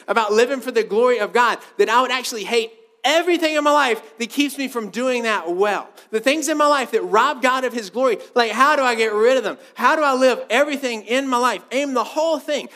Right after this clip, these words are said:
every ounce of it, lived unto God, aimed at God? So what Jesus is teaching us this morning, and what he's just said is that must own the commitment th-, to live our lives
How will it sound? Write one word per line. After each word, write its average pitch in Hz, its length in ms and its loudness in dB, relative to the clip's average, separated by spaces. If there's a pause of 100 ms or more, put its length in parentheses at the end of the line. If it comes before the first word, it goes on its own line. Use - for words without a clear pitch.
(140)
every 294 340 0 (100)
ounce 320 320 -4
of 196 120 -2
it, 165 160 -6 (440)
lived 254 360 -2
unto 254 220 -4
God, 196 320 -4 (540)
aimed 262 580 -2 (580)
at 202 160 -6
God? 180 280 -4 (880)
So 196 120 -8
what 185 60 -6
Jesus 202 360 -10
is - 20 -12
teaching 208 380 -10
us 151 160 -12
this 139 200 -16
morning, 135 320 -18 (960)
and 156 100 -10
what 196 120 0
he's 220 160 -6
just 214 260 -4
said 170 360 -2 (200)
is 160 120 -6
that 180 260 -2
must 175 560 -6
own 196 520 0 (160)
the 190 80 0
commitment 208 420 -6 (160)
th-, 156 220 -10
to 180 100 -4
live 202 220 0
our 214 100 0
lives 214 260 2